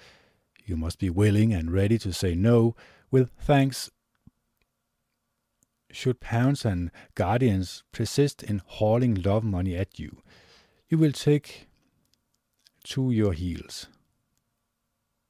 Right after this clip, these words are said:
Nothing can grant you the freedom, confidence, and fulfillment that self-generated income will provide.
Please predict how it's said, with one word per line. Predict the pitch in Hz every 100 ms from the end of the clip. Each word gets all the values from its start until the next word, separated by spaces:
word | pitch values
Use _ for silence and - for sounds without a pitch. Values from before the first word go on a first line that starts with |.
| _ _ _ _ _ _ _ _ - - - - - _
Nothing | 147 151 175 160
can | 131 135
grant | 135 101 104 110 104
you | 90
the | 85
freedom, | 80 98 95 107 101 98
confidence, | 104 92 98 110 95 92
and | 92 92
fulfillment | - - 147 110 78 - - - - - -
that | 107 98 - -
self-generated | - 139 143 - 95 107 98 90 101
income | 117 - 110 113
will | 113 117
provide. | 131 117 82 82